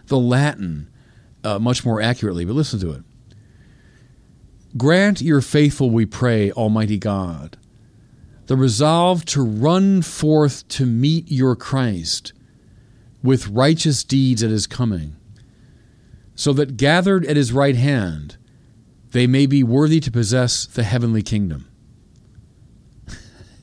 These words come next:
It's, it's almost, uh, comical, I mean, how different they are. First one,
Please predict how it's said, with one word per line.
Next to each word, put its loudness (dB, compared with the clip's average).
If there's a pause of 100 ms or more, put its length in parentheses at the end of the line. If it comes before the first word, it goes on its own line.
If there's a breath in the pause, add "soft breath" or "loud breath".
(340 loud breath)
It's, -4
it's 0
almost, 0 (420 soft breath)
uh, -4 (100)
comical, -2
I -6
mean, -2
how -2
different -2
they 0
are. -4 (540 soft breath)
First -2
one, 2